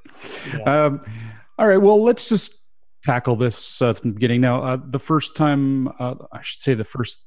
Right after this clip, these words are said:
Speaker 2: bit here that got me interested in even talking about this was, uh, an article on search engine land,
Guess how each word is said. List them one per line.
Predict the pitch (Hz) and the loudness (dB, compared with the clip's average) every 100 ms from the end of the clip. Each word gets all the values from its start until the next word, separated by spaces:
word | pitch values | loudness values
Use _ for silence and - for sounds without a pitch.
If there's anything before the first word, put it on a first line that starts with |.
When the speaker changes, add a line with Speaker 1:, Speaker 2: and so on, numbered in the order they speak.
| - | -6
Speaker 2:
bit | 123 - | -6 -4
here | 117 113 | -2 0
that | 104 - - | 0 -4 -10
got | - 101 | -2 -2
me | 110 | -2
interested | 107 113 98 - | -2 -2 -2 -4
in | 104 98 | -6 -6
even | 110 90 | -6 -2
talking | 156 151 135 | 0 0 0
about | 104 104 - | -2 -4 -6
this | 95 - | -8 -8
was, | 101 92 82 101 | -6 -6 -6 -6
uh, | 98 95 98 | -6 -8 -8
an | 98 | -2
article | 101 98 98 92 | 0 0 -2 -4
on | 92 | -4
search | - 98 - | -4 -4 -4
engine | 92 95 | -4 -4
land, | 90 92 92 | -4 -4 -6